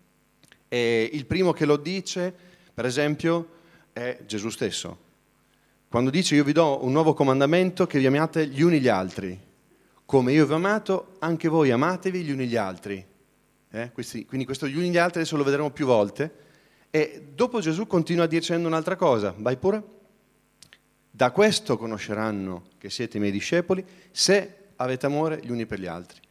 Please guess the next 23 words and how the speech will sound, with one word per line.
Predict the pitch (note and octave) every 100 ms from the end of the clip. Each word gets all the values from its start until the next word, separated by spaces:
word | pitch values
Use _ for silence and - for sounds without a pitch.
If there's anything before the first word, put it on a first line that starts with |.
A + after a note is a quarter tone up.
| _ _ _ _ -
Allora, | C3 C3+
in | C3+
buona | D3+ D3
sostanza, | D3+ - E3+ E3+ D3 A#2+ - - -
eh, | A#2 A2+ G#2+ G#2 G#2
i | A2
versetti | A#2 - D#3+ D3+ A#2
che |
adesso | A#2+ C3
andiamo | A#2+ A#2
a | A#2+
vedere | A#2 G2+ F#2 A2+ B2+ _ _ _
sono | - A2+
tutti | D#3 D#3
versetti | D3+ - F3+ F3+
che | C3+
vi | B2+
rendete | C3+ C3+ C3 -
conto | B2+ A#2 A2+ D#3+ F#3 - _ _ _ _ _ _ _
se | - - F#3 A2+ F2
noi | A#2 E3
possiamo | C#3 - B2+
mettere, | C3 C3 A#2+ G#2+ -